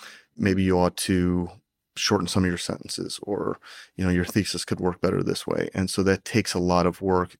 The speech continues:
offloading some of that cognitive work but at some point, what are we gonna need to do if A I can do all of the functions that we do? That's gonna be a real, a real concern.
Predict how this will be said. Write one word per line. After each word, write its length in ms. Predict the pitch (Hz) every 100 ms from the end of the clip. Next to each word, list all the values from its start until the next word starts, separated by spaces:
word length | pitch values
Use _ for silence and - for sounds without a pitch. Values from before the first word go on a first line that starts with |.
| -
offloading 720 | - 98 - 92 92 92 92 90 - - - - - - -
some 220 | - 107
of 140 | 98 90
that 220 | 87 87 _ _ _
cognitive 540 | - 101 95 95 85 104
work 420 | 98 92 - - _ _ _ 104
but 300 | 98 95 -
at 260 | 92 90
some 300 | - 107 104
point, 440 | - 98 92 90 - _ _ _ _
what 260 | 90 90 92
are 80 | 90
we 140 | 92
gonna 220 | 90 90
need 180 | 92 90
to 100 | -
do 260 | 98 95 101
if 200 | 95 -
A 160 | 95
I 100 | 92
can 180 | 87 92
do 400 | 90 92 90 92 - _ -
all 320 | 98 98 95
of 140 | -
the 80 | -
functions 480 | - 95 - 87 -
that 180 | - -
we 100 | -
do? 300 | - - - _ _ _ _ _ _ _
That's 220 | - 95 -
gonna 160 | 87
be 140 | 90 87
a 80 |
real, 320 | 90 95 95 95 _ _ _
a 60 | 95
real 140 | 90
concern. 460 | 87 - - 87 95